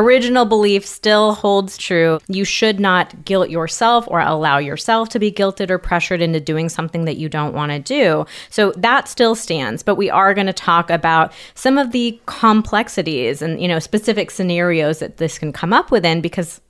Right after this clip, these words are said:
like we keep <laughs> saying, it's surprisingly complicated.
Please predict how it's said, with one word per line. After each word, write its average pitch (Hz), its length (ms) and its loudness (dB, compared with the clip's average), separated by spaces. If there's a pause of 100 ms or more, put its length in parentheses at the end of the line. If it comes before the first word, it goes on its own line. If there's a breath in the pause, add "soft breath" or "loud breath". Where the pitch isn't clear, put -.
like 160 220 -6
we 214 80 0
keep 233 220 0
<laughs> - 20 -4
saying, 220 400 2 (220 loud breath)
it's 220 360 -2
surprisingly 202 920 -4
complicated. - 840 -14